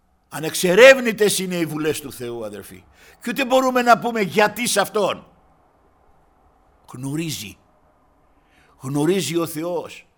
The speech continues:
την ώρα που θα ενεργήσει. Και πώς θα ενεργήσει, μόνον Εκείνος το ξέρει.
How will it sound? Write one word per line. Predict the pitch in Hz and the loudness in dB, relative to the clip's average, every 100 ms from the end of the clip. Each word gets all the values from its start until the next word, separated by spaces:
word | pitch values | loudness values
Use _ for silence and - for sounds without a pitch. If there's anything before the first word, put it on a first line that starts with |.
| _ _ _ _ _ _ _ _ _ _ _ - | _ _ _ _ _ _ _ _ _ _ _ -16
την | 151 147 | -12 -6
ώρα | 165 208 226 240 277 - _ _ _ _ | -4 -2 0 -2 -4 -14 _ _ _ _
που | 147 | -18
θα | 147 127 | -14 -12
ενεργήσει. | 120 120 110 110 - - - _ | -10 -12 -12 -12 -12 -14 -16 _
Και | - 147 | -18 -18
πώς | - 202 | -14 -14
θα | 165 | -12
ενεργήσει, | 156 139 139 156 - | -12 -12 -14 -16 -16
μόνον | 123 165 220 202 | -12 -10 -10 -10
Εκείνος | 175 156 135 | -12 -16 -16
το | - | -18
ξέρει. | 104 - 82 _ | -20 -18 -20 _